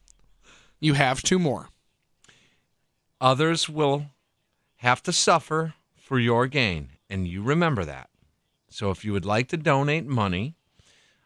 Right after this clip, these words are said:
Speaker 2: um, how is our, our family here? 'Cause I don't spend a lot of time here at the station anymore. How's our f-, fan family?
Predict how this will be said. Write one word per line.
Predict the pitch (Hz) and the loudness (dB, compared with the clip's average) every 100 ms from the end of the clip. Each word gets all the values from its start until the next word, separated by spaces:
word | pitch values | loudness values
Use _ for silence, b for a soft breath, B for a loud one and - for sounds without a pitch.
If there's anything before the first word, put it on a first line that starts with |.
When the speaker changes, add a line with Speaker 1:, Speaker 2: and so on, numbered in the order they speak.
| _ | _
Speaker 2:
um, | 127 135 139 139 - | 0 2 2 0 -4
how | 127 190 | 0 2
is | 226 185 | 2 2
our, | 131 107 | 2 0
our | - 98 92 82 | -2 -2 -2 -4
family | - 117 95 87 80 | -6 -2 -2 -2 -4
here? | 85 82 | -6 -6
'Cause | 80 120 | -2 2
I | 165 | 2
don't | 240 | 2
spend | - 160 | 0 2
a | 151 | 4
lot | 139 131 | 4 2
of | |
time | - 135 190 | 0 -2 0
here | 107 101 | 0 -2
at | |
the | 95 | -2
station | 92 117 143 - | -2 0 0 -2
anymore. | 78 73 71 67 67 - | -4 -6 -8 -12 -18 -18
How's | 98 104 | -8 -4
our | 117 | -2
f-, | 104 - 90 | -4 -8 -8
fan | 110 107 | -2 -2
family? | 98 107 107 76 | 0 -2 -2 -4